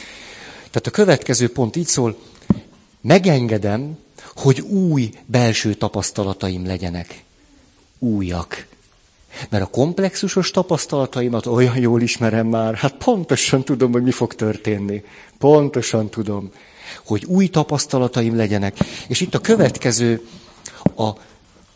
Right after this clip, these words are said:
mi lenne, ha például gondolatainkban megengednénk azt,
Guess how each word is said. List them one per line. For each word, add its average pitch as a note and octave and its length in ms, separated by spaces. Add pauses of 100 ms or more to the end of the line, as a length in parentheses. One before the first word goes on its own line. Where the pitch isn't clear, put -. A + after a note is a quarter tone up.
(200)
mi D3+ 140
lenne, C#3+ 560
ha - 140
például C#3 520
gondolatainkban B2 880
megengednénk G#2 800
azt, B2 440